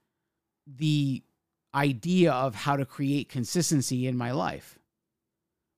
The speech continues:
Inadvertently, not without, it wasn't the plan to do that. It just kinda happened. So we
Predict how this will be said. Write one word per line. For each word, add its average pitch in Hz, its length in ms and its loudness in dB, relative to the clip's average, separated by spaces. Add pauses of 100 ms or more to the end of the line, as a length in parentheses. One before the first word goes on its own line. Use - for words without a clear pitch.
(240)
Inadvertently, 180 920 2
not 151 260 -2
without, 156 520 0 (1120)
it - 80 -4
wasn't 196 300 4
the 131 80 2
plan 202 460 2
to 131 120 0
do 117 180 -2
that. 113 320 -6
It 143 120 -2
just 196 200 -4
kinda 156 200 0
happened. - 560 -6 (960)
So - 180 4
we 190 200 4